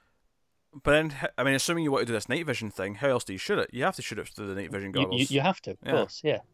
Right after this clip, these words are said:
Speaker 1: Or it doesn't work.
Speaker 2: Which is wh-, which is why I think it's as, as good as it is, it kind of feels out of place.
Speaker 1: It's funny, 'cause I feel like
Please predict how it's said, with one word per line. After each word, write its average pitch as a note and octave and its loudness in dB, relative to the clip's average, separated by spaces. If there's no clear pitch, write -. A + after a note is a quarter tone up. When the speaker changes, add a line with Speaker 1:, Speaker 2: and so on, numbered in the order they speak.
Speaker 1:
Or A2 0
it G#2+ -4
doesn't A2+ -8
work. D#3+ 0
Speaker 2:
Which C#3 2
is C#3+ 6
wh-, E3 6
which D3+ 6
is B2+ -2
why C3+ 6
I B2+ 2
think C#3 -4
it's C3+ -4
as, C3 0
as C3 0
good C#3 2
as B2 -2
it B2 -2
is, C3 4
it A#2 -4
kind A#2 0
of A2 -8
feels G#2+ -2
out G2+ -4
of G#2+ -10
place. - -8
Speaker 1:
It's F#3 4
funny, A#3 6
'cause - -2
I D#3+ 6
feel F#3+ 2
like A#3+ 4